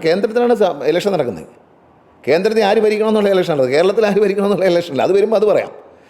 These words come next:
അപ്പോൾ കേന്ദ്രത്തിനെതിരെ പറയാൻ ധൈര്യമില്ലാത്ത എന്താ? ഒരൊറ്റ കോൺഗ്രസ് നേതാവിൻ്റെ പ്രസംഗത്തിൽ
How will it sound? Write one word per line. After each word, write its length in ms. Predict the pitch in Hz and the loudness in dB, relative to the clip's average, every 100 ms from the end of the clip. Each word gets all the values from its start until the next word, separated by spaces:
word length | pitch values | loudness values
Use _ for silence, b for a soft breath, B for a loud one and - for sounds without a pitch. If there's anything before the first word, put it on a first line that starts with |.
| B B | B B
അപ്പോൾ 140 | - 135 | -8 -2
കേന്ദ്രത്തിനെതിരെ 600 | 147 190 226 240 214 214 208 | 0 0 0 0 0 0 0
പറയാൻ 200 | 180 185 | 0 0
ധൈര്യമില്ലാത്ത 440 | 175 160 170 160 156 | 0 0 -2 -2 -6
എന്താ? 120 | 135 135 - _ _ _ b b b | -10 -14 -20 _ _ _ b b b
ഒരൊറ്റ 300 | 185 208 208 | 0 0 0
കോൺഗ്രസ് 440 | 214 180 190 185 160 | 0 0 0 0 0
നേതാവിൻ്റെ 380 | 151 147 151 | 0 0 0
പ്രസംഗത്തിൽ 420 | 123 113 113 98 | -2 -4 -6 -6